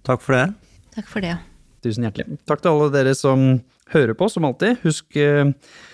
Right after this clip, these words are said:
Speaker 3: å positivt engasjere dere, i den forstand hvis dere likte dette her, så fortell gjerne hvorfor, for det er enda mer nyttig for, eh, for oss, men også kanskje for andre. Og hvis du har noen gode tanker om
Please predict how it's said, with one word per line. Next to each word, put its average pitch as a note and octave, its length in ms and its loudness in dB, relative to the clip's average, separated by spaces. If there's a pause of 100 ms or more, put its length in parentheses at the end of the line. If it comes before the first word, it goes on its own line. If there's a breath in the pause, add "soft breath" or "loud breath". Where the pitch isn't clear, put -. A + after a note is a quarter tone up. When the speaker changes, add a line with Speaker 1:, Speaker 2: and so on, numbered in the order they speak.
(220 loud breath)
Speaker 3:
å E3+ 60 0
positivt A#2 560 -2
engasjere B2 560 -2
dere, D#3+ 300 0 (120)
i C#3+ 160 -6
den C3 200 -2
forstand A2+ 500 0
hvis A#2 140 -2
dere A#2+ 120 -2
likte B2+ 360 -2
dette G#2+ 240 -2
her, F#3+ 180 2 (480 loud breath)
så D3 160 -6
fortell C#3 400 -2
gjerne B2 320 0
hvorfor, G#2+ 500 -4
for - 280 -8
det B2+ 100 -2
er C#3 180 -4
enda A2+ 540 -2
mer A2+ 300 2
nyttig G#2+ 420 -2
for, A2+ 300 -2
eh, A2 320 0
for A#2+ 180 0
oss, E3 220 -4
men C3+ 100 0
også B2+ 180 -2
kanskje A2+ 300 -2
for - 120 -8
andre. G#2+ 380 -2
Og F#3+ 260 2
hvis D#3 120 -2
du D#3 100 0
har C3+ 120 2
noen C3+ 240 2 (640 loud breath)
gode B2 360 -2
tanker A#2+ 540 -4 (160)
om A2+ 380 -4